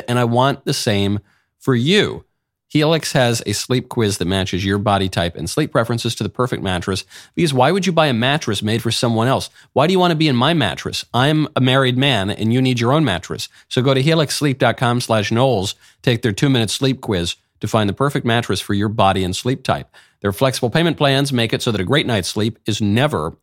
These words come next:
far away. Helix is offering twenty percent, two zero, off all mattress orders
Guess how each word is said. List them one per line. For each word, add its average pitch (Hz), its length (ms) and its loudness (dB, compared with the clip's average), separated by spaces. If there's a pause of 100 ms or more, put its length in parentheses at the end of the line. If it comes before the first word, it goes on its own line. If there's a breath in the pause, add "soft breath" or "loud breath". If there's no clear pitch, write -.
far 101 260 2
away. 98 340 0 (200 soft breath)
Helix 165 500 0
is - 160 -4
offering 113 240 0
twenty 151 200 0
percent, 139 420 -2
two 160 160 0
zero, 120 400 2
off 104 300 0 (100)
all 127 320 2
mattress 98 340 -4
orders 175 300 0